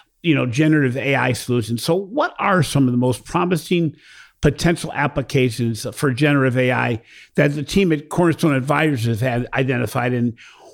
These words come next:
where could it possibly have the biggest impact in the short term?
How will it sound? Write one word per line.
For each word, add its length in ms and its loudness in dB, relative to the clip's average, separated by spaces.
where 380 4
could 160 0
it 120 -2
possibly 360 2
have 160 2
the 60 0
biggest 440 -2
impact 480 -2
in 120 -2
the 60 0
short 440 -2
term? 280 -12